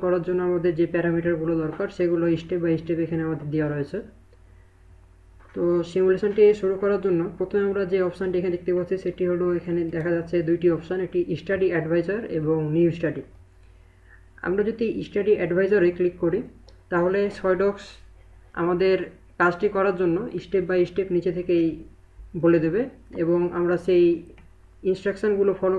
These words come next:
করলে আমরা আমাদের সিমুলেশনটি কমপ্লিট করতে পারবো। আমরা যদি নিউ স্টাডিতে ক্লিক করি তাহলে আমরা আমাদের প্রয়োজন মতো আমাদের নিজের মতো করে স্টাডিটি তৈরি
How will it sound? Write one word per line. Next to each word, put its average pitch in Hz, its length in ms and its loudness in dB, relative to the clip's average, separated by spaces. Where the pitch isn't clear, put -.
করলে 220 180 0
আমরা 170 160 2
আমাদের 165 260 0
সিমুলেশনটি 175 480 -2
কমপ্লিট 160 300 -6
করতে 156 220 -6
পারবো। 135 200 -10
আমরা 196 220 2
যদি 214 160 0
নিউ 180 140 6
স্টাডিতে 202 420 0
ক্লিক 180 260 -4
করি 175 140 2
তাহলে 170 240 0
আমরা 170 260 0
আমাদের 165 300 0
প্রয়োজন 175 300 2
মতো 180 200 -2
আমাদের 165 240 0
নিজের 196 260 0
মতো 190 200 -6
করে 180 120 0
স্টাডিটি 170 340 0
তৈরি 170 180 0